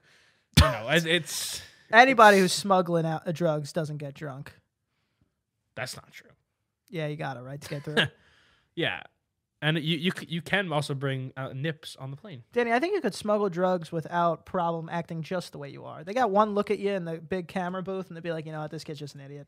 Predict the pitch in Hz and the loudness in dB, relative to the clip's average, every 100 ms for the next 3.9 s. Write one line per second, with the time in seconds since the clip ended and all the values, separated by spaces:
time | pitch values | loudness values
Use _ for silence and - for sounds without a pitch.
0 | _ - - 147 127 - - - - - | _ -14 -14 -14 -16 -16 -10 8 10 12
1 | 330 330 - 262 202 - 208 240 240 - | 12 10 10 10 8 2 8 8 8 4
2 | 196 262 269 180 165 208 220 247 247 196 | 6 10 10 8 6 4 8 10 10 8
3 | 220 196 247 185 175 127 120 117 | 6 10 8 8 2 0 -6 -10